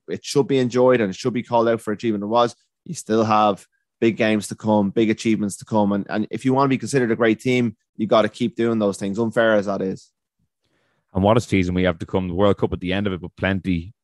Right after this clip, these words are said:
Speaker 2: of intrigue between now and then, between, you know, Leinster trying to get back to winning the Champions Cup, Munster and their new coaching staff, Ulster and Connacht trying to take the next step, South Africa in November at Six Nations, and then,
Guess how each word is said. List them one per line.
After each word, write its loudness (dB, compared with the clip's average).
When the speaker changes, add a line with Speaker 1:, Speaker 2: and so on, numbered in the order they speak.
Speaker 2:
of -4
intrigue -2
between 0
now 4
and 0
then, 2
between, -6
you -8
know, -4
Leinster -2
trying 0
to 2
get 2
back -2
to -6
winning -2
the -2
Champions -2
Cup, 2
Munster -4
and -4
their 0
new 2
coaching 0
staff, 0
Ulster -6
and -8
Connacht 0
trying -6
to -12
take 0
the -4
next 0
step, 2
South -10
Africa 0
in 0
November 0
at 0
Six -8
Nations, -4
and -4
then, -4